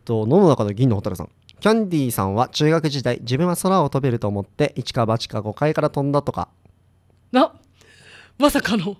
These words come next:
Speaker 1: いや、そんな話はないです。
Speaker 2: ないです。
Speaker 1: そんな話はないです。ただ僕は、
Speaker 2: うん。
Speaker 1: あのー、あちこち高いところ見ると飛ぶタイプではありまし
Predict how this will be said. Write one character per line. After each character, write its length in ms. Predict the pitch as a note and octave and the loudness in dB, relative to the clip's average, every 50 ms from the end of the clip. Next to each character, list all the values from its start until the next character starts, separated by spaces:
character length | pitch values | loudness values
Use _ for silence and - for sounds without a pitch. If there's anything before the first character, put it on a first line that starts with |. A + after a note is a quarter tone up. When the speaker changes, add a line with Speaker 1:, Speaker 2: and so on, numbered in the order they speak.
| _ _ | _ _
Speaker 1:
い 60 | D#3+ | 4
や、 160 | G3 - - | 4 4 4
そ 160 | - - - A#3 | -2 -4 -2 0
ん 80 | B3+ | 0
な 80 | C4 C4+ | 0 2
話 260 | - A#3 G#3 - - | 2 2 0 2 0
は 80 | B2 G2+ | -2 -2
な 100 | G2 F#2 | -2 -2
い 20 | |
で 60 | A#3+ G#3+ | 0 2
す。 20 | |
Speaker 2:
な 80 | A#3+ A#3 | 4 4
い 80 | A3+ | 4
で 120 | A3+ D4 - | 4 4 6
す。 80 | - G4+ G4 A4 D5 C#5+ C5 C#5+ C5 C5+ C#5 - | 8 6 8 8 6 6 4 2 2 0 -2 -2
Speaker 1:
そ 80 | G3 | -2
ん 40 | F#3+ | 0
な 80 | G3 G3+ | 0 2
話 200 | F#3+ C#3 A#2 A#2+ | 2 0 0 -2
は 60 | G#2 | -4
な 60 | G2 | -6
い 20 | |
で 100 | - - | -6 -8
す。 240 | G4+ G4 D4 - - - _ _ _ | -8 -10 -10 -10 -14 -20 _ _ _
た 100 | - A#3 | 4 6
だ 120 | A#3 A3+ G3+ | 6 8 6
僕 260 | G3 G#3 G#3 A3 G#3+ | 6 2 2 2 4
は、 220 | G3+ G3 G3 F3+ | 6 8 6 6
Speaker 2:
う 20 | D#3 | 6
ん。 80 | D#3 | 4
Speaker 1:
あ 60 | D#3+ | 4
の 520 | D#3+ D#3+ D3+ D3+ D3+ D3 C#3+ C#3+ C#3 - - - | 4 6 6 6 6 6 4 4 2 2 0 -2
ー、 20 | |
あ 60 | D#3+ | -4
ち 120 | - - - | -4 -4 -2
こ 120 | - F3 | -2 -2
ち 100 | - - | -2 0
高 200 | - D#3 - E3 | -4 0 2 2
い 40 | D#3 | 2
と 60 | - | 2
こ 80 | - C#3 | 0 0
ろ 60 | A#2+ | 0
見 100 | A#2+ A#2+ | 0 0
る 80 | A2 A2 | -2 -2
と 100 | - C3 | -4 -2
飛 200 | - - C3 C3 | -2 0 0 0
ぶ 80 | C3 | 0
タ 200 | - - - C#3+ C#3 | -2 0 2 4 4
イ 40 | B2+ | 4
プ 80 | - | 2
で 100 | G#2+ A2 | 0 2
は 100 | A#2+ C#3+ | 2 2
あ 60 | C3 | 2
り 60 | A#2 A2 | 2 -2
ま 80 | G2 | -8
し 80 | - | -10